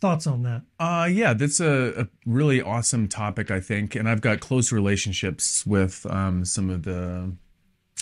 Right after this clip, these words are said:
Speaker 2: uh, Mexican women and men that I work with.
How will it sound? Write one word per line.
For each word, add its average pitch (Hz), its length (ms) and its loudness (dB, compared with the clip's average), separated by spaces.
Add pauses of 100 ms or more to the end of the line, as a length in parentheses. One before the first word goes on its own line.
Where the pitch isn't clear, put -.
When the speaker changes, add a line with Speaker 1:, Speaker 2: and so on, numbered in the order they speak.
(100)
Speaker 2:
uh, 95 140 -6
Mexican 90 760 -4
women 98 440 -2
and 95 140 -4
men 92 440 -4
that 101 120 -4
I 95 80 0
work 90 260 -4
with. 101 300 -6